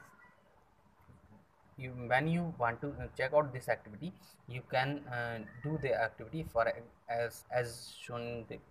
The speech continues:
in the figure. You tie the, uh, polythene, uh, above the leaves. So after, uh, the next morning, you, uh, you can find the some droplets around in the poly bags,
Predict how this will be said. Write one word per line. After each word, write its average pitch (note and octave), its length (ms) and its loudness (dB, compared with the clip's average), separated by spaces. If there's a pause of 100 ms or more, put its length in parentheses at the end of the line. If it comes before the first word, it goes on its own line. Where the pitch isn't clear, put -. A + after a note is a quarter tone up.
(600)
in A#2+ 140 -4
the A#2+ 80 4
figure. - 360 0 (760)
You B2+ 140 -4
tie B2+ 260 10
the, D#3 100 4
uh, B2 300 -4 (100)
polythene, A#2 420 6
uh, A#2 200 6 (1080)
above A#2+ 360 4
the C#3 160 10 (260)
leaves. A#2 340 -8 (560)
So C3 100 -6
after, B2 580 6
uh, C3+ 160 0 (160)
the A#2+ 200 10
next A#2+ 300 2
morning, B2 500 0
you, C3+ 160 -4 (160)
uh, B2 180 -2
you A#2+ 140 -4
can C#3 240 2
find A#2+ 300 4
the D3+ 200 6 (200)
some C#3 300 2
droplets B2 420 4
around A#2 380 6 (380)
in B2 140 -4
the D#3+ 200 6 (180)
poly A#2+ 280 10
bags, A2 340 -4